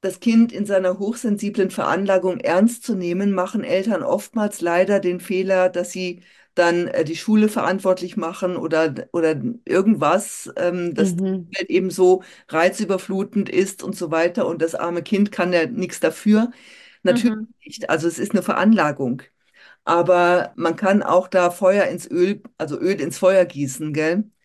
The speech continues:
Speaker 3: Ja.
Speaker 1: Und,
Speaker 2: Mhm.
Speaker 1: und es wie noch schlimmer machen. Und ich hab dann mit
Speaker 2: Mhm.
Speaker 1: der Mutter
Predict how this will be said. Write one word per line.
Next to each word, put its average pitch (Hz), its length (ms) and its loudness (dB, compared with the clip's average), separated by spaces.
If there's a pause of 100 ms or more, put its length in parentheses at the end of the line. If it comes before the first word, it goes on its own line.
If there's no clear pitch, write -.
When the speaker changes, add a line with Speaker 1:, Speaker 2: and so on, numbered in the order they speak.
(240)
Speaker 3:
Ja. 240 240 2
Speaker 1:
Und, - 0 -
Speaker 2:
Mhm. 185 360 -4
Speaker 1:
und 170 140 -4
es 170 140 -4
wie 202 120 6
noch 175 140 4
schlimmer 208 360 2
machen. 160 420 -2
Und 120 80 -4
ich 170 160 -6
hab 180 120 -2
dann 185 240 2
mit 190 160 0
Speaker 2:
Mhm. - 0 -
Speaker 1:
der 175 100 2 (140)
Mutter - 440 0